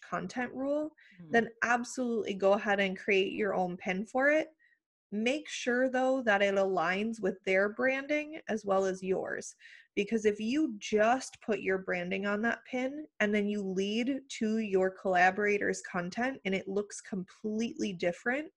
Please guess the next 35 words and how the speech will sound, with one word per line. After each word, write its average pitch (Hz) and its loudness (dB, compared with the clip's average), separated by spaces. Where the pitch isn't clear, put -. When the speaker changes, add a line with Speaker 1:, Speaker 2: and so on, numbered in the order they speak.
Speaker 1:
they 214 6
might 214 2
think 220 -2
that 190 4
it's 185 0
a 185 0
spam 190 -2
pin 294 -4
from 208 0
your 196 4
viewers 190 0
and 220 0
they 233 6
might 254 -2
bounce 220 4
right 190 6
off, - 0
and 214 -2
that's 202 2
not 202 -4
helping 196 -2
anybody 190 0
either. 277 -2
So 233 2
make 208 2
sure 233 2
that 226 2
you 208 -2
have 190 0
some 196 0
sort 208 0
of 180 2
strategy 190 4
to 185 -6
say, 190 2